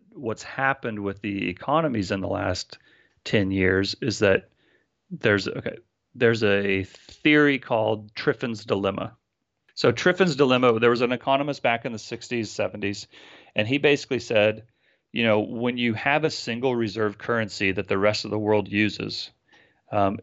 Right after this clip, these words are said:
it requires the country of the global reserve currency to run a trade deficit and the rest of the countries to run a trade surplus,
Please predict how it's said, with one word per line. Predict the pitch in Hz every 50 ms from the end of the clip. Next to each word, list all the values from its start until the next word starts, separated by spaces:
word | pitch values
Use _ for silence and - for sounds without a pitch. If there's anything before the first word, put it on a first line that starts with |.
| _
it | - - 113 - -
requires | 123 120 113 110 98 - - 120 117 120 123 131 135 139 135 131 135 - -
the | - 120 110 117 110 104 104 98 101 101 101 95 98 - _ _ _ _ _ _ _ _ _ _ _ _ _ _ _
country | - - - 139 139 - - - 139 127 120 123 135 135 _ _ -
of | 202 156 107 107 104 101 101 101 110
the | 110 104 98 95 98 95 95 - _ _
global | - - 110 104 107
reserve | 101 101 92 107 101 95
currency | - - 110 104 - - 113
to | - 110 101
run | 98 104 104 104
a | -
trade | 101 - - 127 113 110 107 104 104
deficit | - 113 110 - 101 - - 107 98 110 - _ _ _ _ _ _ -
and | - 107 107 107
the | 107 104
rest | 107 131 143 - - 139
of | 113
the | 113 104 87 - _ _ _ _ _
countries | - - 113 107 - 123 113 110
to | - - 113
run | 98 107 104 104
a | 95
trade | - - - 110 101 95
surplus, | - - 131 127 - - - - - - - -